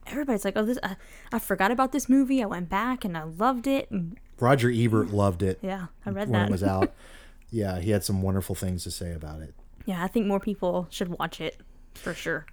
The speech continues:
Speaker 2: I do too. I do too. I, I think you get out of it what you bring to it,
Speaker 1: Mm-hmm.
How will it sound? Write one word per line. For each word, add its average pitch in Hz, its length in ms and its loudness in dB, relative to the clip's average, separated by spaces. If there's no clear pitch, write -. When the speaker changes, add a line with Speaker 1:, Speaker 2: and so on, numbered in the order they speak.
Speaker 2:
I 180 140 8
do 147 100 10
too. 113 320 6
I 123 100 0
do 123 100 6
too. 107 260 6
I, 107 540 2
I 110 40 2
think 147 440 2
you 131 100 2
get 127 220 6
out 127 180 6
of 147 100 6
it 139 120 4
what 113 180 2
you 110 60 -2
bring 113 240 4
to 147 180 2
it, 170 180 -2
Speaker 1:
Mm-hmm. 180 220 -2